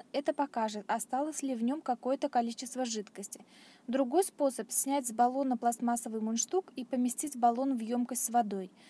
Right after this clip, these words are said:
Содержимое баллона можно оценить в зависимости от его положения в воде,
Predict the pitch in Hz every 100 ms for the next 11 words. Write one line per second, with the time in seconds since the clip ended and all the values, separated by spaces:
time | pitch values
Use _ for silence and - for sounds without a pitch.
0 | - - - 269 269 269 359 349 285 254
1 | 262 320 285 247 285 302 - 247 - 254
2 | 240 311 247 240 233 277 330 311 - 247
3 | - 233 233 240 233 220 240 294 294 247
4 | 262 208 208 202